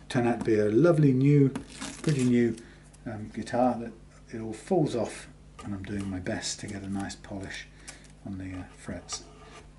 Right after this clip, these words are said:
Repay me with that, but you just don't know. So, um, uh, ardent, boring fans of Real Life Guitars might notice that I'm kind of, um,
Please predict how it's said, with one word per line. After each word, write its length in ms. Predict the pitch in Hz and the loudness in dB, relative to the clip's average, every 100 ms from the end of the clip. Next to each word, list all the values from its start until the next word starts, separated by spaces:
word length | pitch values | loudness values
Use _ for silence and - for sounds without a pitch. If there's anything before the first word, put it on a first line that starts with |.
| - - 110 | -20 -16 -12
Repay 440 | 98 101 - 107 101 | -8 -8 -8 -10 -6
me 220 | 95 95 104 | -6 -8 -10
with 160 | 95 | -8
that, 240 | 101 90 - | -8 -8 -8
but 80 | 123 | -4
you 120 | 123 | -4
just 320 | 113 127 - 113 | -2 -2 -2 -6
don't 240 | 104 101 | -6 -6
know. 160 | 92 87 - - - - - - - - - - - - | -8 -6 -6 -6 -8 -12 -20 -20 -18 -20 -20 -20 -20 -8
So, 260 | - 147 143 - - - - - | 4 6 6 0 -10 -16 -10 -4
um, 220 | 120 120 | -2 0
uh, 180 | 120 117 - - - - - - - - - 123 - 123 113 - - - | -2 -2 -10 -20 -20 -20 -20 -20 -20 -20 -10 -8 -8 -10 -12 -16 -16 -2
ardent, 480 | 131 147 117 110 - - - - - - - - - - - 139 | 2 4 2 -2 -6 -12 -20 -20 -20 -20 -20 -20 -20 -20 -8 2
boring 540 | 139 123 110 110 107 | 4 4 4 -2 -4
fans 600 | - 127 117 113 117 113 | 0 2 2 0 -2 -4
of 240 | 107 104 | -6 -4
Real 140 | 104 104 | -4 -2
Life 160 | 98 | -4
Guitars 400 | 123 - 127 107 | -6 -2 0 0
might 180 | 123 117 | 0 0
notice 380 | 113 120 110 101 | 0 -4 -6 -8
that 200 | 113 110 | -6 -4
I'm 200 | 107 101 - - - - - | -4 -6 -10 -16 -18 -20 -14
kind 320 | - 170 151 | -2 2 2
of, 220 | 110 - - - - - - - - - - - | 2 -4 -12 -18 -20 -20 -20 -20 -20 -20 -20 -12
um, 240 | 104 107 | -10 -10